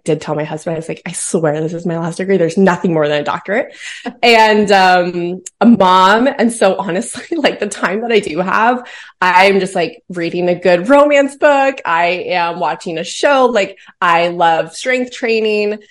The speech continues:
Speaker 1: Um, pretty much just introverting by the end of the day. <laughs>
Speaker 2: Imagine, listen, with all that you are doing, I, by the end of the day, I,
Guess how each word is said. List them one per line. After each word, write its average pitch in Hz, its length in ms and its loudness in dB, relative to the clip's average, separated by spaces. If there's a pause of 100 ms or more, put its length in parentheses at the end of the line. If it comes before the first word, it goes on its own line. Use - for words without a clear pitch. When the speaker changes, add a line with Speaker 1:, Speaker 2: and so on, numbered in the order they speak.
(240)
Speaker 1:
Um, 165 540 -2
pretty 254 220 -2
much 190 280 -2
just - 480 -12 (680)
introverting 151 760 -6
by 180 140 -2
the 160 80 -2
end 156 140 -4
of - 60 -6
the - 80 -6
day. - 320 -10
<laughs> 285 60 0 (880)
Speaker 2:
Imagine, 202 540 -2
listen, 202 320 -6
with 160 240 -8
all 196 280 0
that 214 180 -4
you 208 220 -6
are 185 180 0
doing, 170 720 -8 (340)
I, 185 260 -2
by 185 160 2
the 185 140 -2
end 190 160 -4
of 185 80 -8
the 185 80 -6
day, 175 300 0
I, - 300 -6